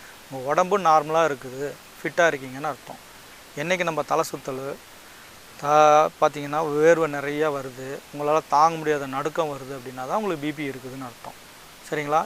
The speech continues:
இந்த மாதிரிலாம் இருக்கும்போது இந்த வர்மப்புள்ளியை பிடிச்சிங்கன்னா உங்களுக்கு ஈஸியா சரியாயிடும். பி பி இருக்கிறவங்களும், "இல்லையே, இல்லை சார், நான் டாக்டரை தான் நம்புவேன்,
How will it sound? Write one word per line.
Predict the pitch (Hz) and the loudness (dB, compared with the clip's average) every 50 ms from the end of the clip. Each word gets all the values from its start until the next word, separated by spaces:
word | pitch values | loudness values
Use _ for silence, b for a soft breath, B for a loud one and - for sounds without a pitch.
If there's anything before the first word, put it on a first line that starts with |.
| - - | -2 -8
இந்த | 143 143 156 | -8 -8 -2
மாதிரிலாம் | 151 156 156 151 165 185 185 160 | 2 2 2 4 4 2 2 2
இருக்கும்போது | 160 165 180 - 196 170 147 147 135 127 123 151 190 254 - | -2 -2 -2 -2 -4 -4 -2 -6 -6 -4 -4 -4 -4 -4 -4
இந்த | 156 147 143 | -4 -6 -4
வர்மப்புள்ளியை | 139 143 143 156 165 156 - 151 156 - 123 - | -2 -2 -4 -4 -6 -6 -6 -8 -8 -8 -8 -10
பிடிச்சிங்கன்னா | 190 165 156 151 165 156 143 135 127 131 147 165 262 277 - - | -10 -10 -10 -10 -10 -10 -10 -12 -10 -6 -6 -6 -6 -8 -12 -10
உங்களுக்கு | 147 147 156 170 | -10 -8 -6 -6
ஈஸியா | 160 147 147 151 143 - - 156 151 - - 135 | -6 -6 -8 -8 -10 -6 -6 -6 -6 -6 -8 -12
சரியாயிடும். | 127 127 131 127 117 113 - - - - B B B B B B B B B - | -12 -12 -12 -12 -12 -14 -16 -18 -20 -20 B B B B B B B B B -4
பி | 160 185 | -2 -2
பி | 170 175 175 165 | -2 0 0 0
இருக்கிறவங்களும், | 165 180 170 185 165 165 160 156 165 175 | 0 2 2 2 2 2 2 0 0 0
"இல்லையே, | 165 156 160 165 | 0 0 0 0
இல்லை | 165 165 170 165 | 2 2 0 0
சார், | - 180 170 160 | 2 0 0 2
நான் | 160 156 156 151 147 147 147 147 147 147 135 | 4 2 2 2 0 -4 -10 -10 -12 -4 0
டாக்டரை | 143 151 143 131 135 135 | 2 2 2 0 -4 -2
தான் | 147 160 165 | -2 0 0
நம்புவேன், | 156 151 156 147 151 156 151 151 | 0 -2 -2 -2 -2 -2 -2 -4